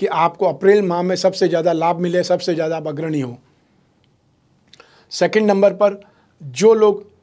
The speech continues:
land and building, building material, construction, रियल एस्टेट का कामकाज करते हैं या होटल रेस्टोरेंट का कामकाज करते हैं, उन लोगों के लिए स्थितियां बहुत शानदार बनी हुई है।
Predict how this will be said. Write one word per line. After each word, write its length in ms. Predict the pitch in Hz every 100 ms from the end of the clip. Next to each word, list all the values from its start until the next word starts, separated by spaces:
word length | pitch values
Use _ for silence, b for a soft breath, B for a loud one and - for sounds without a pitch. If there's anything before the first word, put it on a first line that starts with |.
| _ _ -
land 300 | 147 196 214
and 180 | 214 190
building, 300 | 196 208 185
building 320 | 190 214 208
material, 360 | 196 196 196
construction, 600 | 202 196 220 220 208 202
रियल 240 | 165 190 214
एस्टेट 300 | 190 208 196
का 140 | 202
कामकाज 440 | 185 180 180 190 185
करते 280 | 185 156 175
हैं 160 | 170 180 b b b b -
या 120 | 170
होटल 360 | 147 165 220 202
रेस्टोरेंट 380 | 185 208 196
का 120 | 190 185
कामकाज 440 | 175 175 180 170
करते 240 | 165 160 175
हैं, 100 | 180
उन 160 | 208
लोगों 260 | 220 190 180
के 100 | 180
लिए 100 | 175
स्थितियां 380 | - 165 180 160
बहुत 160 | 165
शानदार 380 | 151 160 160 170
बनी 200 | 165 165 170
हुई 220 | 165 160
है। 140 | 170